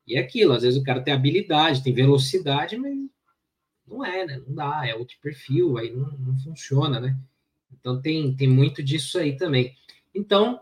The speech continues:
a gente fica aí aguardando essa decisão do Luan. Vamos ver se agora, né, que ele troca de empresário lá pro André Curi, se ele vai rever essa proposta do Curi-, do Criciúma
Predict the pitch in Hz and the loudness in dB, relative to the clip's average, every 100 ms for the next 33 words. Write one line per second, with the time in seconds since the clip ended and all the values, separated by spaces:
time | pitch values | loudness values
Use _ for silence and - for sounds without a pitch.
0 | - 156 170 202 - 202 - 185 180 180 | -10 -4 -2 -2 -2 -4 2 4 6 6
1 | 214 214 175 214 139 135 131 143 - 131 | 2 4 2 2 2 0 0 0 0 0
2 | 135 135 151 156 127 131 104 - _ _ | 2 2 4 4 6 4 2 -6 _ _
3 | - 147 156 156 - 160 131 143 180 139 | 0 2 4 2 2 0 4 4 4 2
4 | 139 135 127 131 127 135 127 135 135 127 | 2 2 0 2 0 0 0 0 2 2
5 | 120 131 147 123 131 131 120 123 127 131 | 2 2 2 0 0 -4 -6 -2 -4 -2
6 | 143 180 190 _ _ _ - - 175 165 | 0 0 -2 _ _ _ -14 -4 4 6
7 | 170 170 143 143 151 139 170 139 127 165 | 6 4 4 2 4 4 4 2 2 2
8 | 160 135 135 131 127 131 127 131 135 135 | 0 -2 -4 -4 -4 -4 -2 -2 0 0
9 | 131 131 127 131 123 - - 135 156 170 | 0 2 0 -2 -8 -6 2 4 4 -2